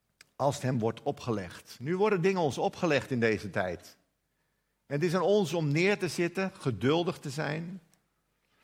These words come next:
en te accepteren. En er is geen fatalistisch accepteren en geen verbitterd accepteren.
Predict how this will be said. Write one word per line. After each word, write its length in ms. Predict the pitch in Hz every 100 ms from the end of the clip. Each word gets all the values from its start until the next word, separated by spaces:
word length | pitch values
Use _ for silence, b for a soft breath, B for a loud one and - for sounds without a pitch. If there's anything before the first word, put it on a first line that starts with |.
| _
en 200 | 131 135
te 120 | 139
accepteren. 840 | - 127 135 - 165 147 101 85 - - _ -
En 160 | 139 151
er 60 |
is 100 | 160
geen 260 | - 185 175
fatalistisch 800 | - 170 156 139 160 160 180 156
accepteren 880 | 127 139 156 113 151 147 160 190 - _ _ _ _ _ _ _ _ _ _ _ -
en 120 | 113
geen 220 | 160 151
verbitterd 500 | 135 107 139 151 165
accepteren. 720 | 131 131 - - 135 127 139